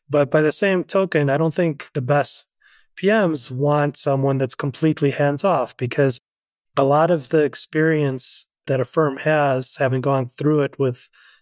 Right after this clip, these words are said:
hundreds of other P Ms over time, you don't have to reinvent the wheel on everything. They want some guidance on how have other successful folks dealt with this problem?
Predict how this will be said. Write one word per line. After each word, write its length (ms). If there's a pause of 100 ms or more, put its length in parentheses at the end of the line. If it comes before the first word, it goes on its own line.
(100)
hundreds 320
of 100
other 220
P 180
Ms 240
over 220
time, 440 (600)
you 120
don't 140
have 200
to 80
reinvent 440
the 80
wheel 220
on 100
everything. 440 (420)
They 100
want 260
some 180
guidance 520
on 400
how 200
have 120
other 220
successful 580
folks 400
dealt 340
with 120
this 160
problem? 420